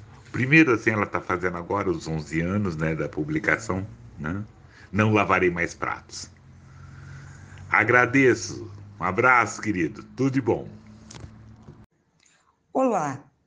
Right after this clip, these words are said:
Speaker 2: eu sou Raquel Naveira e neste momento de final de ano gostaria de lhes apresentar o livro Pintura e Verso, de autoria do artista plástico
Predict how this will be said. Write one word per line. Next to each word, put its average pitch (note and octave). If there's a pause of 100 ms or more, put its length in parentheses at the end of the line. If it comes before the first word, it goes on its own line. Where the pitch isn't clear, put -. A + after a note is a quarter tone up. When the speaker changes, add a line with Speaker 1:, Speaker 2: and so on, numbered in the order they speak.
(360)
Speaker 2:
eu G3+
sou A3
Raquel G3
Naveira D3+ (560)
e B3+
neste A#3
momento E3
de C#3+
final D#3+
de C#3+
ano D#3 (320)
gostaria G#3
de G3
lhes G#3+
apresentar F3+ (580)
o A3
livro F#3+ (340)
Pintura C#4
e G#3+
Verso, E3 (320)
de -
autoria G3
do E3
artista G3
plástico F3